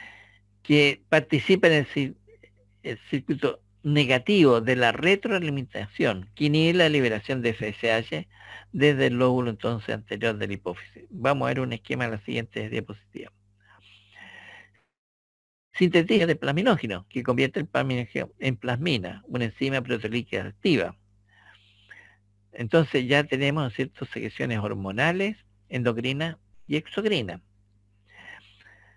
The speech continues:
Eh, par-, eh, sintetizan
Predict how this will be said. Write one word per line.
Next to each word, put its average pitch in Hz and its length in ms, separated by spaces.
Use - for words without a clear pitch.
Eh, 139 400
par-, 147 240
eh, 113 600
sintetizan 175 800